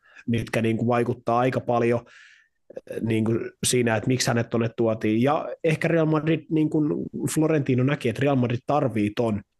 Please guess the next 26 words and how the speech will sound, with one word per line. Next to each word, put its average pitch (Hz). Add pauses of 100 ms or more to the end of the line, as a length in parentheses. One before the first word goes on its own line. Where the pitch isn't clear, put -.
(300)
supertähden 107
jotenkin 107
tohon, 113
että, 110
että 110
kun 127
Erling 123
Haaland 120
on 135
Cityssä, - (180)
niin -
Real 131
Madrid 113 (100)
haluaa 120
ottaa, 113
että -
heillä 127
on 110
se 117
toinen 127
kansikuvapoika, 113
vaikka 127
heillä 139
on 143
siellä 110
just 110